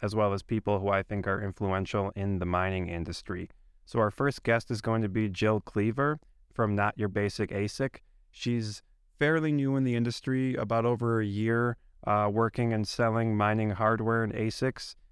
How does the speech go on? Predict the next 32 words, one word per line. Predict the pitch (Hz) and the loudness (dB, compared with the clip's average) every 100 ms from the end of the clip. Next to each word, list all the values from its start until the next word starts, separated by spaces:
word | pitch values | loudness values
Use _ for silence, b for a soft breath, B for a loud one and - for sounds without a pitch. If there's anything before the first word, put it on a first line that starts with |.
| - - | -20 -6
and | 107 110 110 110 110 | -2 0 0 0 -2
she's | 98 131 120 | -2 -4 -2
just | 131 - | -4 0
got | 131 127 | 2 4
a | |
really | 113 120 123 | 2 2 2
refreshing | 113 - 107 - 117 107 | 2 2 0 2 -2 -2
perspective | 107 - 110 - 101 | -4 -2 -2 0 0
on | 90 82 | 2 0
all | 80 | 0
of | 80 80 | -2 -2
it. | 82 - - - _ - | -4 -6 -20 -20 _ -6
Uh, | 101 | -2
we | 98 113 | 0 2
wanted | 123 | 2
to | 120 | 2
get | 113 120 | 2 2
her | 113 | 4
in | 107 117 | 4 2
here | 110 110 107 | 2 0 0
and | 107 101 | -2 -2
just | 98 107 - | 0 0 -2
discuss, | 113 95 - 110 - - | -6 -4 0 0 -2 -6
you | 110 | 0
know, | 104 101 | 2 2
what | 104 98 107 | 2 0 2
does | 110 107 | 2 2
it | 107 | -2
take | - 107 101 - | 0 0 0 -2
to | - 101 98 | 0 2 0
broker | 95 95 95 - 95 | 0 0 0 0 -2
asics? | 92 95 - 87 - | -2 -6 -2 -2 -2